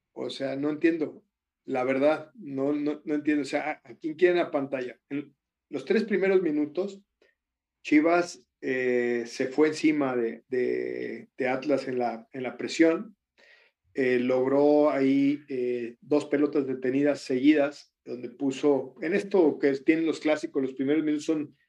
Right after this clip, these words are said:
son de mucho nervio, y la pelota hay que tenerla ya en el arco rival para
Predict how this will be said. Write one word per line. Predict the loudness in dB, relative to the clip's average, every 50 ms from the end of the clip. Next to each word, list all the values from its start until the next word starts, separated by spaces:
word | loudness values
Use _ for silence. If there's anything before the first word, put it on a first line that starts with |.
| _ _
son | _ -4 -4 -2 0
de | 0
mucho | 0 -2 -2 0 0
nervio, | 2 2 2 4 2 0 0 0 -10 _ _ _ _ _ _ _ _ _
y | 0 2
la | 2 2 2
pelota | 4 2 2 4 4
hay | 4 2 4
que | 2 0
tenerla | 0 0 0 0 0 0 0 2 0
ya | 0 0 0 -2 -2 -4 -6
en | -6 -6
el | -6 -4 -4
arco | -4 -4 -4 -6
rival | -2 0 0 2 2 0 0 0
para | -2 -4 -4 -4 -6 -10